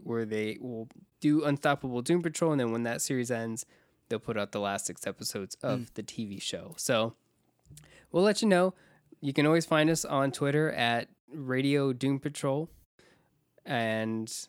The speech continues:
Speaker 1: I'm making sure I got that right. Yes, I did. Uh, and we're also part of the Dueling Genre Network, so you can find us on dueling genre dot com. There's a Discord for Dueling Genre, so there is a, um,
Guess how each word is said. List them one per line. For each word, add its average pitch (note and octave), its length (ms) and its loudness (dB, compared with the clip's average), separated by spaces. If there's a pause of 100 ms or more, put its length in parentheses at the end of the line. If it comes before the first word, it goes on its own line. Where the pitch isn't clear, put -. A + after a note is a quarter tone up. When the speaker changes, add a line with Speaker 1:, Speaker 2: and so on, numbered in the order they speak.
(300)
Speaker 1:
I'm A#2 160 -8
making A2+ 180 -6
sure - 180 -6
I - 20 -4
got A2 160 -8
that G#2+ 140 -8
right. G#2+ 240 -8
Yes, D#3+ 200 -4
I - 40 -12
did. A2+ 240 -12 (360)
Uh, A2+ 340 0
and F#3 400 6
we're E3 100 6
also D#3+ 200 4
part D#3 200 2
of D3+ 60 2
the C#3 80 2
Dueling C#3 300 2
Genre B2+ 320 2
Network, C#3+ 420 -2
so - 120 -6
you A#2 100 -2
can A2 160 -6
find A#2+ 280 -2
us A#2 140 -4
on G#2+ 220 -4
dueling A#2 340 -2
genre A2+ 340 -2
dot G2+ 280 -12
com. E3 460 4 (340)
There's A2+ 140 -4
a A2 60 -6
Discord D#3 520 2
for D3 100 -2
Dueling D3 320 2
Genre, C3+ 440 2
so B2 200 -4
there A2 180 0
is A2+ 280 -2
a, G#2 400 -4 (360)
um, G2+ 400 -4